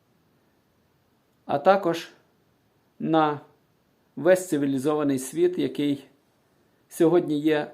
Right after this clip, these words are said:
союзником нашої України. Боротьба за незалежність, вона йде з моменту розпаду Радянського Союзу.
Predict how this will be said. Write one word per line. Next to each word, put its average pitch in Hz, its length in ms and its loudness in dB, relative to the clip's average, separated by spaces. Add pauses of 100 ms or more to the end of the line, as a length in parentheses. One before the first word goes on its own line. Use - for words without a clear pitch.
(100)
союзником 135 840 -2 (1600)
нашої 143 340 -4
України. 120 500 -8 (2500)
Боротьба 185 540 0
за 175 160 0
незалежність, 165 760 -2
вона 156 360 -4 (2250)
йде 160 380 2
з 139 100 -6
моменту 170 580 0
розпаду 147 540 0
Радянського 139 600 -4
Союзу. 127 460 -8